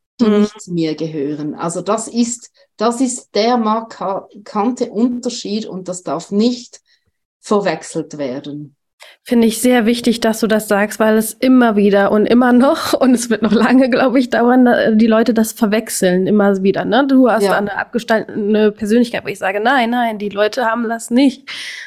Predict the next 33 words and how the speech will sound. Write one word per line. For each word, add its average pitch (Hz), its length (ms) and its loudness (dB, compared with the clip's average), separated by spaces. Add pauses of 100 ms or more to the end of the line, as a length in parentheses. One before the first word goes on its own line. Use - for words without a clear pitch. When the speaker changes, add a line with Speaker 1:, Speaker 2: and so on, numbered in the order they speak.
(100)
Speaker 2:
Ne? 240 240 2
Die, 220 280 0
wie 226 100 4
du 226 80 2
Speaker 1:
Ja. 220 60 2
Speaker 2:
sagst, 240 340 0
da 202 80 0
kommen 226 180 2
die 226 100 4
Stimmen 233 340 2
von 220 200 0
außen, 214 460 -2
von, 190 340 -6 (300)
Speaker 1:
Ja. 208 140 0
Speaker 2:
keine 196 180 0
Ahnung, 190 400 0 (340)
woher, 196 540 4
wie 202 120 4
auch 185 120 0
immer, 233 300 4
oder 202 280 2 (160)
dass 202 240 -2
man 208 140 4
sich 220 180 0
verfolgt 226 480 -2
fühlt 233 320 2
von 226 240 0
außen, 240 600 2
ne? 247 340 0
Kann 240 160 0
man 220 160 0
auch 285 320 0
haben. 277 220 2